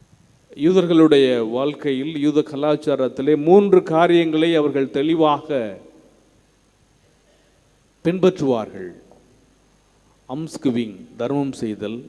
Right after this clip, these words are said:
பிரேயர், ஜெபம், தவம்,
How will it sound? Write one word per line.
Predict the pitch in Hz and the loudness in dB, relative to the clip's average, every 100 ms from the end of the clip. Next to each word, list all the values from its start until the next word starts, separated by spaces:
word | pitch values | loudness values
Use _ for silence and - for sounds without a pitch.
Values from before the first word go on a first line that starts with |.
| - _ _ _ _ _ _ _ - | -20 _ _ _ _ _ _ _ -14
பிரேயர், | 135 143 135 107 107 - - | -6 -2 -2 -4 -10 -20 -6
ஜெபம், | 120 113 120 135 127 - - _ _ _ - _ _ _ _ _ _ _ _ _ _ _ _ _ _ _ _ _ | -4 -2 -6 -6 -14 -20 -20 _ _ _ -20 _ _ _ _ _ _ _ _ _ _ _ _ _ _ _ _ _
தவம், | 123 139 139 107 | -6 -4 -4 -6